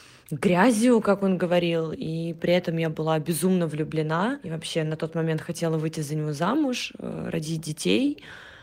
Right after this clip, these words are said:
и ходить <laughs> в платке всю жизнь, ну, где, ну, вроде того. И когда я думала, что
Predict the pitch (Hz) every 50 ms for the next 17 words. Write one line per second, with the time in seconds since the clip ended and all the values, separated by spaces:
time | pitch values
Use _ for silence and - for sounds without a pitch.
0 | - - - - - _ _ _ _ _ _ _ - 185 185 185 190 190 190 190
1 | 185 180 180 180 175 175 175 175 - - 170 160 151 165 175 160 - - - 175
2 | 170 165 185 - - - - 170 - - - 220 185 - - - - 220 202 -
3 | - - - 233 202 180 220 233 233 220 208 208 - - 320 392 392 339 277 233
4 | - - 220 208 202 196 196 196 190 180 185 190 190 - 190 180 180 180 180 _
5 | _ _ - - _ - 185 180 180 175 170 170 165 160 - - 170 165 196 185
6 | 170 160 - 156 - 139 135 135 - - _ _ - - - _ _ _ _ _
7 | _ - 202 214 226 233 240 233 233 226 202 202 196 208 202 196 185 190 202 202
8 | 202 196 190 185 180 185 - - - 185 180 180 175 175 175 170 170 170 165 165
9 | 165